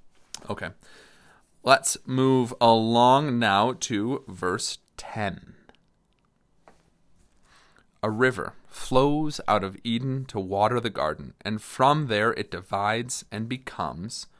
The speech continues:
four branches." We're gonna keep reading. "The name of the first is Pishon.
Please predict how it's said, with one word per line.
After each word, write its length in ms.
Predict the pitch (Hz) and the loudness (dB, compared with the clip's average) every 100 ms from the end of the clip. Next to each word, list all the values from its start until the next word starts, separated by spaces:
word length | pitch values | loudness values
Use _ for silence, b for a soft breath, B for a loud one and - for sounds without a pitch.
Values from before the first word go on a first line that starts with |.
| _ | _
four 720 | _ - - 107 65 73 113 - - - _ - | _ -18 -4 -4 -2 -6 -8 -10 -20 -20 _ -6
branches." 640 | 110 123 120 - - - | 2 2 2 -4 -12 -6
We're 100 | 113 | -4
gonna 160 | 107 95 | -2 -4
keep 220 | 98 - | -8 -8
reading. 280 | 90 - - B B B B B | -8 -8 -16 B B B B B
"The 80 | 127 | 2
name 260 | 127 147 | 4 2
of 120 | 143 | 0
the 80 | 120 | -2
first 420 | - 160 123 - | 0 2 2 0
is 160 | 104 - | -4 -6
Pishon. 440 | - 165 - - | -4 -2 -2 -6